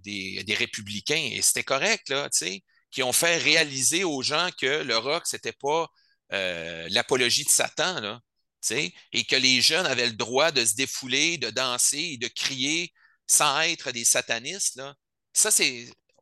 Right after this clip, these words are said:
oui, OK, mais de mêler la musique d'extrême droite à tout ça, de dire,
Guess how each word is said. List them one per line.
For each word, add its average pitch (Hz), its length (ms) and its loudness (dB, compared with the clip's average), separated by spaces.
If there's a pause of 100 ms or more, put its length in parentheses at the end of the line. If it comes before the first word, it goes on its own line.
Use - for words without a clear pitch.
(180)
oui, 208 400 -2
OK, 139 240 -4 (680)
mais 143 440 0
de 110 240 -6
mêler 180 800 -4
la 120 200 -4
musique 143 480 0 (160)
d'extrême 127 600 -2
droite 156 440 -2
à - 100 -4
tout - 180 -8
ça, 180 400 4
de 123 160 0
dire, 160 360 2